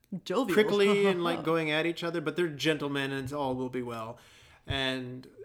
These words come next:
Speaker 2: as soon enough, these men seem to be having a good time on their own.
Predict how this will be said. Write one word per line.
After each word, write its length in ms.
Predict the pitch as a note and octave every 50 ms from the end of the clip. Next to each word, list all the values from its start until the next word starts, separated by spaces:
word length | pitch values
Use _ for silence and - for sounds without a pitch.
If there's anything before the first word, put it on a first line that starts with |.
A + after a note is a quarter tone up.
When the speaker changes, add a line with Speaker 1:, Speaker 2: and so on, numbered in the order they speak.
| - A#4+
Speaker 2:
as 220 | F#3 D#3+ D#3 D#3 -
soon 160 | - G3 G3+
enough, 320 | F#3 F3+ F#3 E3+ - -
these 260 | B2+ D3 D3 C#3+ C3 C#3
men 300 | C#3+ C3+ C3+ C3 B2+ B2
seem 200 | - D3 C#3 C3+
to 60 | C3
be 140 | C3 C3 B2
having 200 | B2+ B2 B2+ B2
a 80 | A#2+
good 160 | A#2+ B2+ B2
time 300 | - - C3 B2+ B2 B2 B2+
on 100 | A#2+ A#2+
their 180 | B2 B2 B2+
own. 280 | B2 B2 B2 B2 B2 B2+